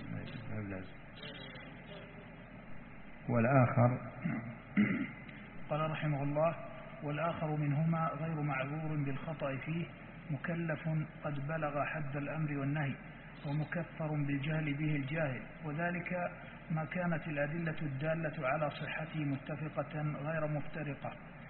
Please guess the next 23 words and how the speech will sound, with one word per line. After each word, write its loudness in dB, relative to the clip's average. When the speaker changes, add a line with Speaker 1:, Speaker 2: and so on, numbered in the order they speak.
Speaker 2:
ومؤتلفة 0
غير 2
مختلفة، -2
وهي 4
مع 4
ذلك 2
ظاهرة 2
للحواس". 2
Speaker 1:
هذا 10
النوع 10
الثاني 12
الذي 10
لا 12
يعذر 8
به، 6
الذي 10
لا 12
يعذر 10
به 10
الإنسان. 6
يقول: 8
"والآخر 10
منهما 12